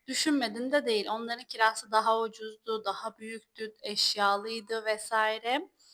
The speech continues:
Benim şu an kaldığım ev biraz daha şehir dışında. Onlar tam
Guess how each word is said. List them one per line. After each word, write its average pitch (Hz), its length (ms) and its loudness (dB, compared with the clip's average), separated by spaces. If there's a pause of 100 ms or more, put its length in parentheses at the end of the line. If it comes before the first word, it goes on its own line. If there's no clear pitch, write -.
(580)
Benim 226 180 -4
şu - 180 -2
an 233 260 4
kaldığım 220 500 2
ev 220 180 -8
biraz 208 260 0
daha 220 160 0
şehir 214 520 -4
dışında. 214 640 0
Onlar 208 440 -2
tam 220 260 2